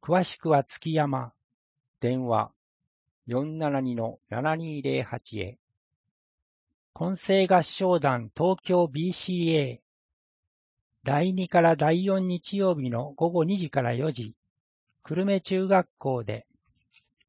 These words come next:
会費月四千円ほか。歌詞を美しく発音し大切に歌うがモッ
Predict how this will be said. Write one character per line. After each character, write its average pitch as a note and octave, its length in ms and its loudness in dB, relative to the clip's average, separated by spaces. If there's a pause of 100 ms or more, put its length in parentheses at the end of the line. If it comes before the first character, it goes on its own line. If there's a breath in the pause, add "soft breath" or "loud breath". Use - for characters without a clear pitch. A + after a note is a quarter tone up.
会 F3 280 4
費 F3 260 -2
月 - 280 -6
四 E3 280 0
千 F3 320 2
円 E3+ 240 -2
ほ B2+ 100 -8
か。 D3 320 -2 (760)
歌 F3 140 0
詞 E3+ 220 -2
を D3+ 120 6
美 - 280 -6
し - 140 -8
く - 100 -6
発 D#3+ 360 -4
音 E3 200 0
し D3+ 200 -6
大 F3 280 -2
切 G3 260 -2
に F3 160 -2
歌 D#3+ 260 2
う D#3 60 0
が D3+ 140 2
モ F3+ 180 -2
ッ - 20 -14